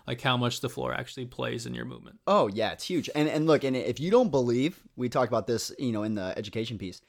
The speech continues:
Speaker 1: Yeah.
Speaker 2: If you don't believe that the floor, you know, any of those things, look, we can all remember as players
Speaker 1: Mm-hmm.
Speaker 2: when you were, like, thirteen, right? And you're playing on this terrible field,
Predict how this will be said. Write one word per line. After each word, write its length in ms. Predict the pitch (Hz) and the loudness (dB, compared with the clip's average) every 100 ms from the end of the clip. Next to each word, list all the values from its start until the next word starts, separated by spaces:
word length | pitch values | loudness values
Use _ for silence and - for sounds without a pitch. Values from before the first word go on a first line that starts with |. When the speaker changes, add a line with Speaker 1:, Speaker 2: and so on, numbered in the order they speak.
| 135 | -20
Speaker 1:
Yeah. 80 | 120 | -4
Speaker 2:
If 160 | 135 120 | -4 0
you 140 | 208 | 2
don't 180 | 311 220 | 4 4
believe 500 | 135 123 135 175 196 _ _ - | 2 2 4 2 0 _ _ 0
that 260 | 127 117 - | 2 2 -2
the 80 | 117 | -6
floor, 600 | - 123 131 135 127 117 | -4 2 4 6 6 4
you 80 | 104 | 2
know, 300 | 120 113 127 156 | 0 2 0 2
any 120 | 151 | 2
of 80 | 147 | 2
those 120 | 143 | 2
things, 160 | 165 - - | -2 -6 -6
look, 180 | 147 139 | 2 2
we 140 | 156 202 | 4 2
can 160 | 202 - - | 0 -2 4
all 280 | 143 160 165 | 10 12 12
remember 400 | 151 139 135 127 | 8 4 2 2
as 140 | 107 | 0
players 640 | - 120 113 175 240 - | -4 0 2 2 0 -6
Speaker 1:
Mm-hmm. 100 | - 127 _ _ | -10 -20 _ _
Speaker 2:
when 200 | 135 139 | 0 4
you 120 | 151 | 6
were, 80 | 139 | 6
like, 240 | 117 - _ _ _ _ - | 4 0 _ _ _ _ 0
thirteen, 800 | 147 143 - - 131 101 87 104 - | 2 2 -4 -2 -2 -2 -6 -14 -10
right? 340 | 101 110 - _ | -2 -2 -2 _
And 120 | - 120 | -2 0
you're 80 | 120 | 0
playing 220 | 135 123 | 0 0
on 60 | |
this 200 | 113 - - | 0 -4 -12
terrible 380 | - 156 180 175 | -4 0 0 0
field, 420 | - 110 87 101 | -4 -8 -8 -10